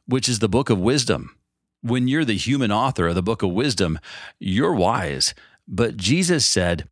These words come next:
"The queen of the south will rise up in judgment against this generation and condemn it, for she came from the ends of the earth to hear the wisdom of Solomon. And indeed, a greater than Solomon is here." Matthew twelve forty-two.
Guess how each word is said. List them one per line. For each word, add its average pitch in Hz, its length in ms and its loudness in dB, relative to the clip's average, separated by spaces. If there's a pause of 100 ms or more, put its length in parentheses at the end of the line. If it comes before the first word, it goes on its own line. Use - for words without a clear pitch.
(180)
"The 113 180 0
queen 170 540 0
of 156 120 0
the 135 80 2
south 87 540 -2 (220)
will 107 240 2
rise 127 440 2
up 143 140 0
in 123 160 2
judgment 95 520 0
against 113 380 0
this 107 160 2
generation 95 720 2 (100)
and 117 120 0
condemn 113 440 2
it, 76 240 -4 (360)
for 127 200 0
she - 180 0
came 170 400 2
from 123 160 0
the 107 160 0
ends 143 300 2
of 143 80 2
the 131 160 2
earth 127 240 0
to 92 100 0
hear 123 220 0
the 113 120 2
wisdom 104 440 2
of 85 100 -2
Solomon. 123 540 0 (560)
And 107 120 2
indeed, 104 440 0 (200)
a 117 100 0
greater 117 440 0
than 92 180 0
Solomon 87 480 2
is - 300 -2
here." 98 380 -2 (760)
Matthew 98 460 0
twelve 90 420 0
forty-two. 87 580 -2